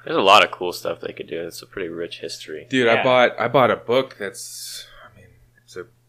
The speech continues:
Speaker 2: goddamn dictionary, man. It's so thick,
Speaker 1: Yeah.
Speaker 2: and it's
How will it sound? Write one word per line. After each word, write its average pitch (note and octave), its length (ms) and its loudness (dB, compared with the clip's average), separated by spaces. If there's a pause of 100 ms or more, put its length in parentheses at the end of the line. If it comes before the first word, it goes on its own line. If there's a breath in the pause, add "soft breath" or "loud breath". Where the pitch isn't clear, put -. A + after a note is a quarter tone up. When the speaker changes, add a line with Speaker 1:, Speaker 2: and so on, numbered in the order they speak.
(320)
Speaker 2:
goddamn F#2 540 -8
dictionary, F2 580 -10
man. E2+ 220 -12
It's - 160 -14
so G2 180 -6
thick, - 360 -8
Speaker 1:
Yeah. G#2+ 180 4
Speaker 2:
and G#2+ 80 2
it's - 180 -8